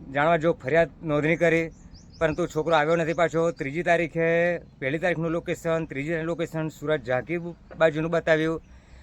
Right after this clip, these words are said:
અને પોલીસ સાહેબે એમ કહ્યું કે તમારો છોકરો સહી સલામત છે અને ચોવીસ કલાકમાં શોધી લાવીશું, તમે ચિંતા ફિકર ના કરશો.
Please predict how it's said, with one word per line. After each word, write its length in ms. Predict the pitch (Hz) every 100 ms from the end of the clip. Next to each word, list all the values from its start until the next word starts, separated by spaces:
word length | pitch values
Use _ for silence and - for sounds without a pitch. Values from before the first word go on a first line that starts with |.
| -
અને 140 | 139 147
પોલીસ 300 | 151 156 175
સાહેબે 260 | 165 160 160
એમ 140 | 165 165
કહ્યું 240 | 165 160
કે 100 | 170
તમારો 280 | 147 151 151
છોકરો 300 | 156 151 165
સહી 220 | - 143
સલામત 380 | 165 165 170 175
છે 160 | 170
અને 120 | 170 165
ચોવીસ 300 | 139 165 -
કલાકમાં 680 | 165 160 156 160 160 170
શોધી 340 | 160 117 117 160
લાવીશું, 320 | 165 165 165
તમે 180 | 156 147
ચિંતા 260 | 143 143 156
ફિકર 280 | 147 147 127
ના 160 | 123
કરશો. 400 | 143 175 123 156